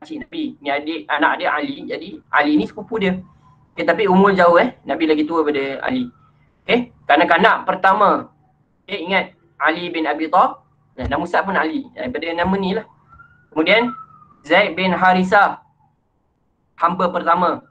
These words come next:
ah, keluarga Zaid. Ha, ni nanti kita tengok. Okey, ingat nama-nama ni penting, eh. Nanti bila kata soalan, siapakah kanak-kanak pertama meluk Islam? Ali, Zaid, Abu Bakar, Khadijah. Ha, kamu pergi buat Abu Bakar. Padahal Abu Bakar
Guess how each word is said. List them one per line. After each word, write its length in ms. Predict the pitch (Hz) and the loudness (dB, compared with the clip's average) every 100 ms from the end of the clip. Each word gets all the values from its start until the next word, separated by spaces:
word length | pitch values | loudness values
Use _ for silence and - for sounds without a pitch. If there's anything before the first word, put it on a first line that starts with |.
| _ _ _ _ _ _ _ | _ _ _ _ _ _ _
ah, 400 | 123 127 131 123 | -6 -4 -4 -6
keluarga 240 | 123 139 151 | -8 -6 -4
Zaid. 240 | 147 - _ _ _ _ _ _ _ _ _ _ _ _ _ _ _ _ _ _ _ _ _ _ _ - | -6 -8 _ _ _ _ _ _ _ _ _ _ _ _ _ _ _ _ _ _ _ _ _ _ _ -16
Ha, 80 | - | -8
ni 160 | 123 | -6
nanti 320 | - 127 131 - _ | -6 -6 -10 -14 _
kita 160 | 131 120 | -14 -8
tengok. 240 | 120 - - - - - _ _ _ | -8 -10 -16 -20 -20 -20 _ _ _
Okey, 160 | - 165 | 2 4
ingat 160 | 220 | 4
nama-nama 320 | 185 208 220 233 | 6 6 6 6
ni 80 | |
penting, 320 | 226 208 208 240 | 4 2 2 2
eh. 80 | 254 | 2
Nanti 240 | 190 190 202 | 0 0 -2
bila 160 | 202 | -2
kata 240 | 202 196 220 | -2 -2 0
soalan, 320 | 196 214 226 | 4 4 2
siapakah 720 | 220 214 240 - 269 269 - - _ | 2 0 0 2 0 0 -4 -18 _
kanak-kanak 400 | 180 202 226 214 | 2 4 4 2
pertama 320 | - - 214 214 | 0 0 2 2
meluk 320 | 190 190 - | 0 -2 -4
Islam? 400 | - 160 143 - | 0 2 2 0
Ali, 640 | 160 170 185 220 247 247 | 0 0 -2 -4 -6 -8
Zaid, 320 | - 170 190 | -2 0 0
Abu 160 | 160 160 | -2 2
Bakar, 240 | 170 208 202 | 2 2 -2
Khadijah. 400 | - 311 302 - - _ _ _ _ | -2 -2 -2 -2 -6 _ _ _ _
Ha, 160 | - 123 | -14 -8
kamu 160 | 143 | -8
pergi 160 | 147 147 | -8 -4
buat 220 | 147 139 - _ _ _ | -2 -2 -4 _ _ _
Abu 160 | - 131 | -8 -2
Bakar. 320 | 127 - 123 - | -2 -2 -10 -4
Padahal 240 | 160 165 | 0 0
Abu 80 | 170 | 2
Bakar 160 | 185 | 0